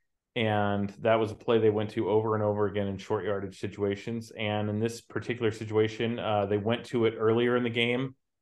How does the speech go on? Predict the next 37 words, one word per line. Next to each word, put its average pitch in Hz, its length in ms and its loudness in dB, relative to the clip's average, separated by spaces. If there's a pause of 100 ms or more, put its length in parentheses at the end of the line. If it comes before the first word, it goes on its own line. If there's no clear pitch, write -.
(460)
and 107 340 2
were 107 120 4
successful 113 540 -2
with 120 140 4
it. 120 80 2
I 107 80 4
think 110 180 -4
that 107 100 4
was 101 100 0
on 98 140 0
a 92 40 -2
third 110 340 2
and 113 120 -2
short. 123 460 -2 (560)
Uh, 104 440 2 (280)
and 107 340 0
then 110 140 2
they 107 80 2
went 110 240 0
to 117 160 2
it 110 60 6
on 104 100 2
a 98 60 0
fourth 107 320 0
and 101 100 -6
short, 101 420 -2
and 95 340 -4
it 90 100 -8
got 98 200 0
stuffed. - 460 0 (260)
And 107 480 0
I 107 140 0
think 120 360 -6 (220)
that 117 240 4
is 127 180 2
a 139 60 2
reflection 131 720 0